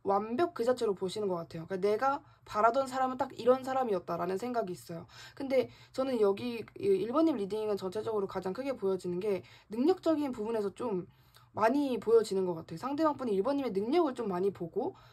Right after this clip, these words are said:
정말 완벽하다라고 생각함과 동시에 본인이 일 번님보다는 비루하다라는 거를 인식을 하고 있기 때문에 약간, 음, 예를 들어서 뭐 일 번님이 이 상대방분에게 우울한 모습이나 약간 하소연 같은 걸 하셨다라고 하면은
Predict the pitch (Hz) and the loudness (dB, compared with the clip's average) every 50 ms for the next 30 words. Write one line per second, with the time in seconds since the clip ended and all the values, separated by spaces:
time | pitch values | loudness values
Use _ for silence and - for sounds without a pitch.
0 | - _ - - 226 233 220 185 180 190 226 330 330 - 320 285 262 233 208 220 | -20 _ -8 -4 2 4 4 4 4 4 4 2 2 2 0 2 2 2 2 0
1 | 233 262 285 277 - 254 247 220 202 196 190 185 185 - 226 262 294 320 320 _ | 0 -2 -4 -4 -4 -4 -4 -4 -2 -2 -2 -2 -2 -4 -4 -6 -6 -6 -8 _
2 | - 220 226 233 240 247 302 339 359 359 - _ _ _ - - 233 240 277 339 | -10 -6 -4 -4 -2 -2 -2 -2 -4 -4 -10 _ _ _ -14 -8 -6 0 2 4
3 | 339 330 320 277 247 247 233 226 226 214 208 - 214 220 247 254 254 247 220 196 | 4 4 2 2 2 2 0 0 -2 -4 -8 -8 -2 2 4 4 6 6 4 2
4 | 185 185 190 190 190 190 190 185 185 - - 196 208 214 220 247 247 226 226 240 | 2 0 0 -2 0 0 0 -2 -2 -6 -6 -6 -4 -4 -4 -4 -2 -2 -2 -2
5 | 277 285 302 226 196 - 196 - - 233 214 196 180 180 208 202 180 - - - | -2 -2 -4 -6 -6 -8 -12 -6 -4 -4 -2 -2 -2 -2 -2 -4 -4 -6 -10 -18
6 | - - - - - - - 202 - - 247 247 226 208 196 180 175 170 190 196 | -20 -20 -20 -20 -18 -10 -10 -8 -4 0 0 0 2 2 0 -2 -2 -4 -6 -10
7 | - _ _ _ _ _ _ _ - 196 190 190 190 190 185 185 185 190 196 - | -14 _ _ _ _ _ _ _ -6 -4 -2 -2 -2 -2 -2 -4 -4 -6 -8 -12
8 | _ _ _ _ _ _ _ - _ _ _ _ _ _ _ _ - - - - | _ _ _ _ _ _ _ -20 _ _ _ _ _ _ _ _ -20 -20 -20 -20
9 | - _ _ - 214 233 233 220 214 202 190 190 190 - 226 233 247 294 320 302 | -20 _ _ 2 2 2 2 2 0 2 2 2 0 0 -2 -2 4 4 4 4
10 | 302 294 277 269 311 359 403 - - _ _ _ _ _ _ _ _ _ _ _ | 4 0 0 0 0 0 -2 -2 -8 _ _ _ _ _ _ _ _ _ _ _
11 | - - 240 285 320 339 330 339 311 285 262 247 233 233 233 208 - 233 254 302 | -14 -8 0 2 2 4 4 4 2 2 0 -4 -2 0 -2 -2 -2 -2 2 4
12 | 349 339 302 240 208 185 185 180 - 214 202 190 180 175 175 180 180 175 175 170 | 6 6 6 6 4 -2 -2 -4 -4 -2 0 0 2 2 0 0 -2 -4 -4 -6
13 | - 196 190 196 - 302 320 381 381 392 359 320 311 - 233 214 208 220 233 233 | -6 -6 -6 -2 -2 -2 2 4 4 4 4 0 -2 -2 -4 -2 -2 -2 -4 -2
14 | 226 202 175 175 175 185 202 208 190 190 233 220 190 | -2 -2 -2 -2 -2 -2 -2 -2 -2 -2 -2 -2 -4